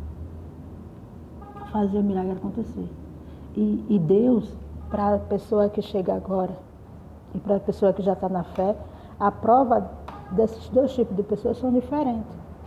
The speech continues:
Deus não vai fazer uma prova pra uma pessoa que tá chegando agora. Ela, essa pessoa não vai ter estrutura pra, pra aguentar. Por isso que ele responde essas pessoas que chegam agora,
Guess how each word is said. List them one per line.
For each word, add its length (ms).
Deus 300
não 100
vai 140
fazer 560
uma 300
prova 400
pra 120
uma 80
pessoa 340
que 80
tá 160
chegando 420
agora. 360
Ela, 180
essa 160
pessoa 280
não 100
vai 100
ter 140
estrutura 520
pra, 240
pra 580
aguentar. 640
Por 160
isso 380
que 120
ele 160
responde 680
essas 220
pessoas 360
que 100
chegam 300
agora, 260